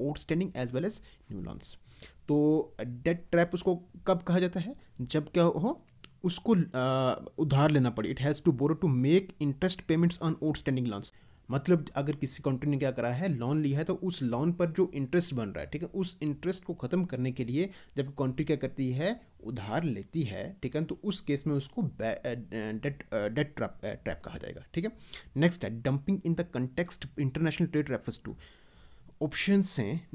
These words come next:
मतलब डंपिंग इंटरनेशनल कॉन्टेक्स्ट में आप, अ, इसमें क्या कहेंगे इसको, इंटरनेशनल ट्रेड में क्या कहेंगे इसको? "Exporting goods at prices below the actual cost of production," या "Exporting goods without paying the appropriate taxes in the receiving country,"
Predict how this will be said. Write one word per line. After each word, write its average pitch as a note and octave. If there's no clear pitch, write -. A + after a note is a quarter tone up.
मतलब D#3
डंपिंग B2+
इंटरनेशनल E3
कॉन्टेक्स्ट C#3+
में D#3
आप, C#3+
अ, C#3+
इसमें B2+
क्या C3+
कहेंगे A2+
इसको, G2+
इंटरनेशनल C#3+
ट्रेड C3
में B2+
क्या C3
कहेंगे A2+
इसको? -
"Exporting D3+
goods -
at -
prices C3
below C3+
the -
actual E3+
cost D#3+
of -
production," E3+
या A#2
"Exporting C#3+
goods D3+
without B2+
paying C#3
the D3
appropriate -
taxes C#3+
in D3+
the B2+
receiving D#3+
country," D#3+